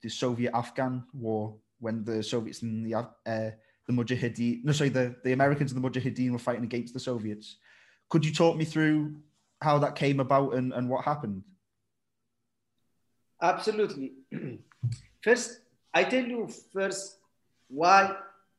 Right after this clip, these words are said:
Speaker 2: uh, I was on the radar of the, uh, most powerful country in the world, the U S A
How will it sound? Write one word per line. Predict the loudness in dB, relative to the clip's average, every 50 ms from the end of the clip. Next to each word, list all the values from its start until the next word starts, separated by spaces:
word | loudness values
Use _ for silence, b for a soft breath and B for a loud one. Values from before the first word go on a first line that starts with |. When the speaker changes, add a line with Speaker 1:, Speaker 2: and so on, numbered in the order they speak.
| _ _ _ -14
Speaker 2:
uh, | -10 -10 -8 -8 -6 -6 -6 -4 -4 -4 -4 -6 -8 -10 -14 -20 -20 _ _
I | -4 -2 -2 0
was | 0 0 -2 -2 -2 -4
on | -6 -6 -2
the | -2 0 2
radar | 2 2 2 2 2 2 2 2 2 0 -4 -8 _ _ _ _ _ _ -10
of | -6 -6 -4 -6 -6 -8
the, | -10 -8 -8 -8 -6 -6 -6
uh, | -6 -8 -8 -10 -10 -12 -16 -20 _ _ _ _ _ _ _ _ _ _ _ _ _ _
most | -4 0 0 0 0 -2 -6 -4
powerful | -2 0 0 0 -2 -4 -6 -8 -10 -10 -12 -16 _ _ _ _ _ -8
country | -6 -6 -6 -6 -8 -8
in | -8 -8
the | -6
world, | -6 -4 -4 -6 -8 -12 -18 _ _ _ _ _ _ _ _ _ _ _ -20 -14
the | -10 -6
U | -4 -4 -4 -4
S | -4 -6 -8 -8
A | -8 -8 -8